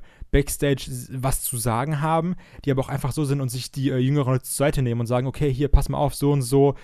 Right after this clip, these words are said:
die dir so ein bisschen die Benimmregeln erstmal beibringen, weil du musst ja auch erstmal in diese,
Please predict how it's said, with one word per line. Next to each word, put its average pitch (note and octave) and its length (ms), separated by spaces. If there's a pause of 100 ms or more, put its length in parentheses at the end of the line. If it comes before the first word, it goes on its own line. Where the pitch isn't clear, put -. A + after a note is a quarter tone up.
(240)
die C3+ 60
dir B2+ 80
so B2+ 80
ein B2 100
bisschen C3+ 380 (260)
die C3 60
Benimmregeln D#3+ 580
erstmal F3 240
beibringen, E3 480
weil B2 80
du B2 60
musst C3+ 160
ja C3+ 40
auch B2 80
erstmal C3 240
in B2+ 80
diese, A#2 240